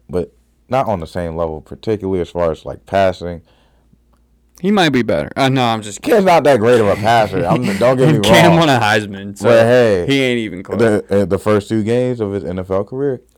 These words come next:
Speaker 2: I'm gonna
Speaker 1: it was
Speaker 2: give
Speaker 1: a
Speaker 2: this one
Speaker 1: four hundred
Speaker 2: out
Speaker 1: yards.
Speaker 2: real quick. Upset alert.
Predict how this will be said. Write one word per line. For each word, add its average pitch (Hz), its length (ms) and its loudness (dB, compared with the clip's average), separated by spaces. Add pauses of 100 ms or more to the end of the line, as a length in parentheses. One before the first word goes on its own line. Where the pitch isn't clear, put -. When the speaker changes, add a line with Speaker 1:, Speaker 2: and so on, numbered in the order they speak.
Speaker 2:
I'm 139 80 -4
gonna 139 120 -2
Speaker 1:
it 135 40 -2
was 139 60 2
Speaker 2:
give 95 80 2
Speaker 1:
a - 40 -6
Speaker 2:
this 135 160 2
one 87 100 0
Speaker 1:
four - 40 -2
hundred - 140 0
Speaker 2:
out 143 160 4
Speaker 1:
yards. 135 120 -6
Speaker 2:
real 143 180 0
quick. 151 340 -4
Upset 139 420 -2
alert. 139 480 -2